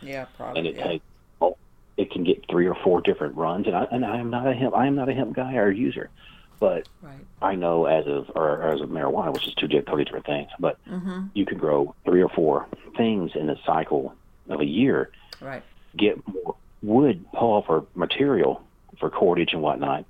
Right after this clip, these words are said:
Speaker 1: Right.
Speaker 2: Less damage on the ground. In fact, it helps the ground, I've heard, as opposed
Speaker 1: Right.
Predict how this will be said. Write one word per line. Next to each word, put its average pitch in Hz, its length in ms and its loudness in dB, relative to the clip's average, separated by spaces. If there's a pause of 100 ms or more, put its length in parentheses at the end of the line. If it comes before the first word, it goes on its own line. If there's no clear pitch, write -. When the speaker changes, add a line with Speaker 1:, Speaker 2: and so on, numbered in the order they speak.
(220)
Speaker 1:
Right. 139 240 -12 (400)
Speaker 2:
Less 104 320 2 (100)
damage 95 320 0
on 69 160 -2
the 69 60 -4
ground. 78 420 -2
In - 80 -6
fact, - 240 2
it - 80 -4
helps - 360 -2
the 69 80 -4
ground, - 300 -4
I've 64 120 -4 (800)
heard, 62 260 -2 (320)
as 78 120 -2
opposed 160 220 -4
Speaker 1:
Right. 135 240 -14